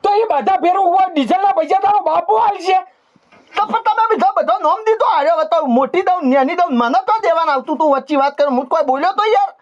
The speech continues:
Speaker 1: આ તો હવે તો બોલ્યો ને, વધારાની કચમારી કરતો ને, એને કાં ડોકલો મેલો સીધો છૂટો ભોડામાં.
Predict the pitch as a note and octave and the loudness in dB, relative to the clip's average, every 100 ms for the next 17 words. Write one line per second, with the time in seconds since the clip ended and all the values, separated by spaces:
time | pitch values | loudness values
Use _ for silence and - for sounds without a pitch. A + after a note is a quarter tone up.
0 | - - - F4 B3 E4 F#4+ G4 G4 G#4 | -6 -4 0 0 0 -2 -2 0 0 2
1 | G#4 F#4 F4 - - A#3 C#4+ D#4 G4 G4 | 2 0 -2 -8 -6 -2 0 0 0 0
2 | G4 F#4 F#4+ G4+ G4 G4 F4+ F4 G4 G4 | 0 -2 -2 0 0 0 -2 -2 0 0
3 | G4 F#4+ F#4+ G4 F4 E4 C4+ F#4 F#4+ G4 | 0 0 0 -2 0 0 0 -2 0 0
4 | F#4+ D4+ D#4 E4+ C#4 B3 E4 A#3+ A#3 C#4+ | -2 -4 -2 -2 -2 -2 -2 -2 0 0
5 | C#4+ G3+ | 0 -2